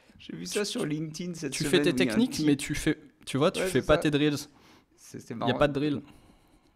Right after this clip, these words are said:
Speaker 1: Il parlait des commerciaux et le gars dit, euh, les, les, les, il y a, il y a des champions qui s'entraînent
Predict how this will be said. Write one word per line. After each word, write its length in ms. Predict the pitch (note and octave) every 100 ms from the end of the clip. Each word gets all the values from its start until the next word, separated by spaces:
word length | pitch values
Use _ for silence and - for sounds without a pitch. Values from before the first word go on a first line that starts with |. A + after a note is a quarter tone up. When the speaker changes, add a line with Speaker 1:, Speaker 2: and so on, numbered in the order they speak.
| -
Speaker 1:
Il 80 | -
parlait 220 | C3+ C#3
des 120 | C#3
commerciaux 560 | C#3 C3+ C3 - E3 E3
et 100 | C#3
le 80 | C3
gars 180 | D#3
dit, 220 | C#3+ D3 C3+
euh, 340 | A#2 A2 G#2
les, 220 | A#2 G2+
les, 160 | C3+ C#3+
les, 180 | C#3 C3+
il 80 |
y 80 | C3+
a, 100 | B2+
il 80 | C3
y 80 | B2+
a 40 |
des 120 | A#2 B2+
champions 500 | D3 C#3 - D#3+ D#3+ - - - -
qui 120 | C3
s'entraînent 580 | - C3+ - D#3 D3